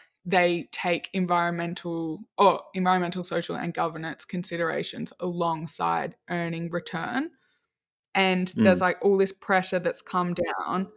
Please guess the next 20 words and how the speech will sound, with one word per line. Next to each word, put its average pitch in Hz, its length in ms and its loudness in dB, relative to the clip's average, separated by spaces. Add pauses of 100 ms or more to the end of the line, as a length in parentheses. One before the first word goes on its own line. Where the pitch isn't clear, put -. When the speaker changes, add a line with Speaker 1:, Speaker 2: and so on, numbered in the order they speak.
(120)
Speaker 1:
So 185 220 4
it's - 140 0
like, 165 300 -2 (520)
oh, 208 80 8
yeah, 196 200 6
there's 180 240 0
this 175 300 -6
task 180 500 4
for-, 180 280 0 (200)
there's 180 200 -2
this, - 240 -10 (760)
um, 175 240 -2
task 185 480 2
force 180 340 -2
for, - 280 -8 (1040)
what 226 100 -2
does 233 140 -4
it - 80 -10
stand - 260 -4
for? - 160 -8